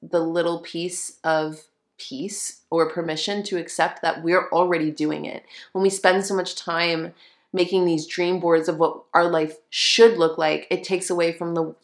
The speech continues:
from the vision that already is, you know? When we're thinking about what goals we want to achieve or what we want to accomplish or what we want to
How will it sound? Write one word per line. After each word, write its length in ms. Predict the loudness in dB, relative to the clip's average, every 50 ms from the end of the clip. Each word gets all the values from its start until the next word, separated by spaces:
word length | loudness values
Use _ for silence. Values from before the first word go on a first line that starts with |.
| _ _
from 140 | -4 -2 0
the 80 | 0 0
vision 300 | 0 0 0 0 0 0
that 180 | -2 -2 -2
already 400 | -2 -2 -2 -2 -4 -6 -6 -6
is, 400 | -6 -6 -4 -4 -6 -8 -8 -8
you 80 | -6 -4
know? 260 | -2 0 -2 -2 -4 -6 -12 -10
When 120 | -6 -4 -2
we're 180 | -2 -4 -4
thinking 340 | -4 -6 -4 -4 -2 0 0
about 380 | 4 6 6 6 6 4 2 -2 -4
what 180 | -4 -6 -4 -2
goals 320 | 2 4 4 4 4 4
we 100 | 2 2
want 200 | 2 2 2 0
to 240 | 0 -2 -2 -4 -6 -10 -14 -10
achieve 640 | -6 -4 -4 -4 -4 -4 -4 -4 -2 -2 -2 -2
or 140 | -2 -2 -2
what 160 | 0 0 0
we 80 | 0 0
want 160 | 0 0 0
to 60 | -2
accomplish 800 | -2 -4 -4 -4 -4 -2 -2 -2 -2 -2 -2 -2 -2 -4 -6 -6
or 80 | -6 -2
what 160 | -2 -2 0
we 100 | 0 0
want 200 | 0 0 -2 -2
to 140 | -2 -4